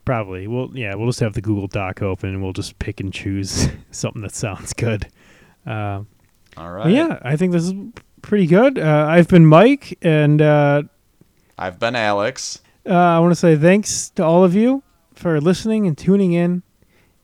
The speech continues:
Speaker 1: and, uh, hopefully you stay tuned, and hopefully you had fun, and if you have any suggestions or comments on how we could be improve or change anything or whatever, let us know, and, uh,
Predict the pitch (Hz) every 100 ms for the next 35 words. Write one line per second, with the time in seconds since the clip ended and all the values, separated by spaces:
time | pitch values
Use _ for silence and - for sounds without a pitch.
0 | - 180 160 156 160 165 165 160 156 -
1 | 175 151 175 170 175 185 208 202 147 147
2 | 170 160 165 127 - 143 170 185 196 196
3 | - 135 131 165 151 160 147 131 127 196
4 | - 202 185 185 156 117 - 156 165 160
5 | 156 - 139 127 135 127 123 131 120 _
6 | _ _ _ _ _ 139 131 135 131 -
7 | 156 151 147 135 113 110 - 147 143 123
8 | 139 135 143 139 139 139 139 143 127 117
9 | 117 120 127 143 139 131 127 123 - 131
10 | 147 180 202 214 143 120 123 120 120 123